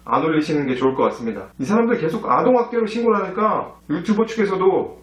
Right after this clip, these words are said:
어쩔 수 없는 것 같습니다. 참 나쁘네요, 대한민국. 띠에님, 응원하겠습니다. 니들이 참 부끄럽다. 그렇게 신고를 누르고 싶니? 잘 되는 게 그렇게 부러워? 그런 심보로는 니들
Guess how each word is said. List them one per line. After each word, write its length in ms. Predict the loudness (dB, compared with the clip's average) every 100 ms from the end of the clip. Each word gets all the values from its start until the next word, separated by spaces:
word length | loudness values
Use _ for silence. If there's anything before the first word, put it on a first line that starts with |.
| -4
어쩔 260 | 0 2 2
수 100 | 2
없는 200 | 0 0
것 80 | -2
같습니다. 420 | -2 -6 -8 -10 -14 -16
참 260 | -4 -2 0
나쁘네요, 420 | -2 0 0 0
대한민국. 540 | 0 0 -2 -8 -6
띠에님, 520 | -2 0 2 0 -2 -8 -2
응원하겠습니다. 760 | 2 2 0 -4 -6 -8 -10 -14 -6
니들이 340 | -2 -2 -2
참 220 | -2 -4 -4
부끄럽다. 540 | -2 -2 0 -2 -4
그렇게 260 | -2 -2 -2
신고를 340 | 0 2 2
누르고 200 | 0 -2
싶니? 400 | -4 -4 -6 -6
잘 180 | -2 0
되는 240 | 2 0 0
게 280 | -4 -6 -6
그렇게 300 | -4 -2 -2
부러워? 380 | 0 2 0 -2
그런 280 | 2 2 2
심보로는 800 | 0 2 4 4 4 0 -2 -10
니들 300 | -4 0 0